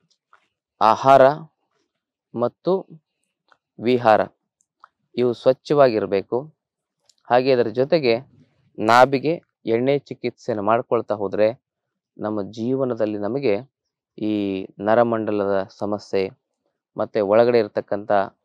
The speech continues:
ಹೃದಯ, ಕಿಡ್ನಿ, ಲಿವರಿಗೆ ಸಮಸ್ಯೆಗಳು ಬರೋದಿಲ್ಲ.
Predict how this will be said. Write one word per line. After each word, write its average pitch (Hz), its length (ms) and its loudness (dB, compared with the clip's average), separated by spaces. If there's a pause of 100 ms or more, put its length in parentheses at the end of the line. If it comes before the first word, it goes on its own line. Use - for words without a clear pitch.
ಹೃದಯ, 110 340 0 (140)
ಕಿಡ್ನಿ, 104 680 -8 (100)
ಲಿವರಿಗೆ 117 400 0
ಸಮಸ್ಯೆಗಳು 98 540 -8
ಬರೋದಿಲ್ಲ. 101 500 -2